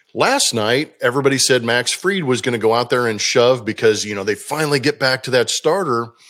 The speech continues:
But I'm beginning to notice, including some of the Astro games where they've actually had to bullpen because the bullpen, the bullpen before Framber Valdez in the Houston Astros series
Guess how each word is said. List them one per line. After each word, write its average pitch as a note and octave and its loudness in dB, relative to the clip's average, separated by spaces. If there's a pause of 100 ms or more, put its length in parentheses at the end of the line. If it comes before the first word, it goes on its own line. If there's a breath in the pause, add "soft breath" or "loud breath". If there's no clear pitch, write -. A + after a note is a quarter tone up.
(420 loud breath)
But B2 4
I'm B2+ 2
beginning D#3 0
to - -4
notice, D3+ 2 (600)
including E3 -2
some D#3 0
of D3 0
the C#3 2
Astro C#3+ 2
games A2 -2
where A2+ 0
they've A2+ 2
actually A#2+ 0
had B2+ -2
to A#2 0
bullpen A#2 0
because A2 -4
the A#2+ -2
bullpen, F3 -2 (540 loud breath)
the C3+ 2
bullpen F#3+ 2 (160)
before C#3+ 2
Framber C#3+ 2
Valdez A#2+ 4
in G#2+ -6
the G#2 -2
Houston A#2 -4
Astros G#2+ -4
series F#2+ -4